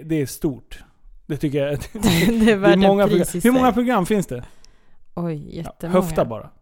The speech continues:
Speaker 2: Nej, men alltså, det måste, det är flera hundra svenska och sen är det flera hundra internationella. Och
Speaker 1: Och du kan alla?
Speaker 2: Nej, jag kan inte alla.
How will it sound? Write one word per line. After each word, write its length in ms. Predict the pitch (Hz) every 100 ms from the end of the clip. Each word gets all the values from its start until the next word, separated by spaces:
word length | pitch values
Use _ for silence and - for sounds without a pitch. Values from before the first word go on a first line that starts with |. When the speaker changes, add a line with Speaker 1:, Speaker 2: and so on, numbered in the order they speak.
| _ _ _ _ _ _ _
Speaker 2:
Nej, 100 | -
men 140 | 185 180
alltså, 180 | 170 170
det 160 | 175
måste, 280 | 175 175 -
det 80 | -
är 60 | 175
flera 240 | - 175
hundra 420 | 156 226 185 156
svenska 480 | 160 175 160 - 180
och 80 | 165
sen 140 | 170
är 40 | 170
det 60 |
flera 220 | 165 165 160
hundra 460 | 208 196 156 160 98 -
internationella. 840 | - 180 170 147 185 175 156 156 156
Och 60 | -
Speaker 1:
Och 60 |
du 100 | 175
kan 260 | 180 185 175
alla? 340 | 160 165 - -
Speaker 2:
Nej, 480 | 151 156 170 127 - - _
jag 140 | - -
kan 100 | 151
inte 220 | 156 -
alla. 160 | 156